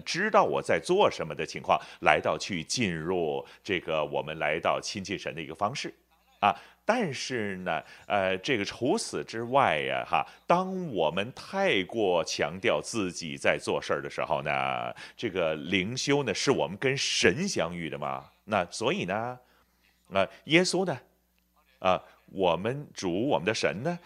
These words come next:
圣灵在你当中的工作啊，啊，所以呢，我们去到，啊，这个灵修的位置，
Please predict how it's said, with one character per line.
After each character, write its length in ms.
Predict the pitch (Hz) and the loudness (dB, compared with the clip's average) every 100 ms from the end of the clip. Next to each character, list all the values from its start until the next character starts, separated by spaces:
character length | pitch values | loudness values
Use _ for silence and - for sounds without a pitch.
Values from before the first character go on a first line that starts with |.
| - | -8
圣 320 | - 214 202 | 0 2 2
灵 140 | 107 123 | 0 0
在 180 | 170 | -2
你 160 | 127 85 | -2 -4
当 200 | - 143 | -4 -6
中 160 | 151 160 | -6 -8
的 80 | |
工 280 | 117 143 165 | -6 -4 -4
作 260 | 180 208 170 | 0 0 2
啊， 320 | 73 60 52 _ _ _ - | 0 -2 -8 _ _ _ 0
啊， 200 | 87 - - | 0 0 -8
所 240 | - - 98 | -8 0 2
以 100 | 135 | 2
呢， 240 | 82 85 90 - | 0 -2 -4 -6
我 160 | 90 80 | 0 2
们 180 | 98 | 0
去 320 | 117 - 180 110 | -2 -4 -2 0
到， 340 | 110 90 78 - | 4 4 4 4
啊， 100 | 90 | 2
这 120 | 110 | 2
个 120 | 87 | 0
灵 200 | 87 101 | 0 0
修 240 | 147 170 170 | 0 2 6
的 120 | 113 | 8
位 120 | 98 | 6
置， 240 | 87 82 | 6 4